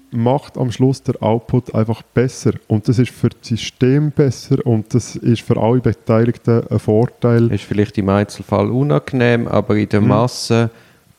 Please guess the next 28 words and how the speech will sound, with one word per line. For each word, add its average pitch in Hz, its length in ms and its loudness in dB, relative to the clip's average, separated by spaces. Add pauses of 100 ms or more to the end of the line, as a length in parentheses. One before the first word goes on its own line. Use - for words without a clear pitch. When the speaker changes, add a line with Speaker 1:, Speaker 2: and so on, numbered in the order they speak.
(180)
Speaker 2:
ist 107 200 -6
Herausforderung 101 920 0
immer 101 300 -2
führt - 340 -6
zu - 80 -10
einem 101 200 -2
besseren 104 480 -4
Ergebnis. 117 540 -6
Speaker 1:
Ja, 135 240 2 (220)
ich 127 100 -2
glaube, 123 340 2
das 113 140 -2
ist 120 140 -2
sicher 127 240 -2
ein 120 60 0
Punkt. 135 340 -2
Und 147 120 0
dann 151 200 2
gibt's - 200 -2
aber 131 200 2
auch 127 160 4
die 123 140 0
andere 156 340 0
Seite, - 340 -4
wo 127 100 2
man 117 80 0
muss 117 220 0
sagen, 113 320 0